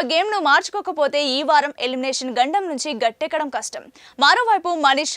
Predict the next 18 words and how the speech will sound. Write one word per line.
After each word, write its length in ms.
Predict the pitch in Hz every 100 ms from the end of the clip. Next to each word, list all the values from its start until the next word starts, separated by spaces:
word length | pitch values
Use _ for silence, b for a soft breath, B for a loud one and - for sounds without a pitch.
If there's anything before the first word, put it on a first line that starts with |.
| -
హరీష్లు 380 | 285 339 294 302 240
గొడవలతో 420 | 254 277 262 254 381 b -
ఫుల్ 200 | 403 453 466 349
కంటెంట్ 400 | 359 381 453 339
ఇస్తున్నారు 420 | - 247 185 - _ b 269
కాబట్టి 320 | 285 294 320 269
ప్రేక్షకుల 500 | 302 370 415 - 339 294 302
ఓట్లు 200 | 320 311
దక్కించుకునే 500 | 277 285 277 294 277 247
అవకాశం 400 | 233 269 269 247 202
ఉంది. 140 | 120 - b b
కొత్తగా 380 | 320 - 466 339 359 285
ఓనర్ 260 | 339 370 339
అయిన 140 | 311 247
భరణి, 280 | 226 233 269 - b 262
మరో 200 | 302 453 480
ఓనర్ 260 | 415 381 381
ప్రియా 180 | 311